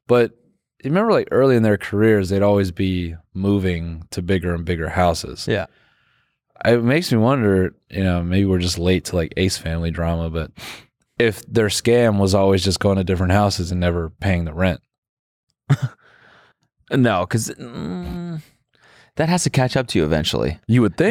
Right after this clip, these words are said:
Speaker 2: You need references, you need
Speaker 1: Yeah.
Speaker 2: And they bought this house.
Speaker 1: What if it's done through a company, though?
Speaker 2: Yeah, maybe.
Speaker 1: I mean, this dude clearly has no problem creating shell corps.
Speaker 2: Yeah, that's
Speaker 1: So.
Speaker 2: true.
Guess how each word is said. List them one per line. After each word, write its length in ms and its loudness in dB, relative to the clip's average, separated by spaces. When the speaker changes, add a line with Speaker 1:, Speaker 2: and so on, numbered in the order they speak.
Speaker 2:
You 80 2
need 140 -4
references, 760 2
you 60 4
need 340 2
Speaker 1:
Yeah. 480 4
Speaker 2:
And 140 2
they 80 2
bought 260 -2
this 140 -2
house. 360 0
Speaker 1:
What 120 0
if 60 2
it's 120 0
done 160 2
through 120 2
a 60 2
company, 400 0
though? 240 -4
Speaker 2:
Yeah, 360 -2
maybe. 480 -6
Speaker 1:
I 40 -6
mean, 100 2
this 160 0
dude 280 0
clearly 280 4
has 120 0
no 140 2
problem 300 2
creating 300 0
shell 260 -2
corps. 500 -6
Speaker 2:
Yeah, 280 0
that's 120 -12
Speaker 1:
So. 160 0
Speaker 2:
true. 220 -2